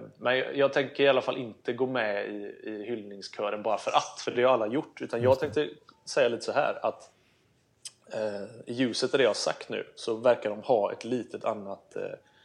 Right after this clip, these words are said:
Speaker 1: de har ju som sagt, eh, ja, ett lite annan infallsvinkel i resten av Europa.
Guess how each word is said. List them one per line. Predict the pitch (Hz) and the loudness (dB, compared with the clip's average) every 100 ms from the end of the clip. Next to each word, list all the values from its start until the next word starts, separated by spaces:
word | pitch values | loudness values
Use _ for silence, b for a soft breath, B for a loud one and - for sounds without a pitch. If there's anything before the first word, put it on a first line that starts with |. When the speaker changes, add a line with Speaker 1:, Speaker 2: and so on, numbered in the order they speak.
| b b b b b | b b b b b
Speaker 1:
de | - 143 | -6 0
har | 139 | 0
ju | |
som | 139 | 2
sagt, | 143 123 - - _ _ _ _ _ _ _ | 0 0 -4 -20 _ _ _ _ _ _ _
eh, | 135 123 | -8 -2
ja, | 123 101 | -2 0
ett | 127 | -2
lite | 131 131 131 | -2 -2 -2
annan | 123 123 | -2 -2
infallsvinkel | 127 117 - 110 - 131 | -4 -4 -4 -4 -4 -2
i | 120 | 0
resten | - 131 | -2 0
av | 143 | 2
Europa. | 135 - | 2 0